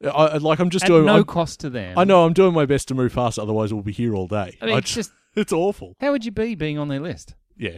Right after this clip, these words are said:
Speaker 1: no, it, it does not. It, it's, yeah, there's something very wrong down there.
Speaker 2: Anyway.
Speaker 1: Uh,
Speaker 2: All right, we'll move along. Okay.
Speaker 1: No, I'm just saying, Hartley, he's an interesting case because he was kind of down the pecking order at Essendon.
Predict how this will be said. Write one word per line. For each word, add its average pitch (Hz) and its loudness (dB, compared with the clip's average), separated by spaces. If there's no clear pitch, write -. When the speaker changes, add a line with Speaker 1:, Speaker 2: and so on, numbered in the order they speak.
Speaker 1:
no, 101 -10
it, 113 -8
it 117 -6
does 117 -8
not. 131 -2
It, - -18
it's, 147 -16
yeah, 95 -16
there's 127 -8
something 127 -4
very 87 -8
wrong 82 -10
down 82 -12
there. 85 -12
Speaker 2:
Anyway. 117 -8
Speaker 1:
Uh, 143 -4
Speaker 2:
All 185 0
right, 135 4
we'll 175 -4
move 208 -2
along. 98 -8
Okay. 143 -16
Speaker 1:
No, 240 2
I'm 226 0
just 208 -4
saying, 131 0
Hartley, 175 -4
he's 185 -8
an 226 -6
interesting 185 -6
case 147 -10
because 127 -8
he 143 -8
was 143 -6
kind 208 -4
of 151 -6
down 131 -2
the 113 -2
pecking 107 -8
order 92 -6
at 110 -4
Essendon. 104 -8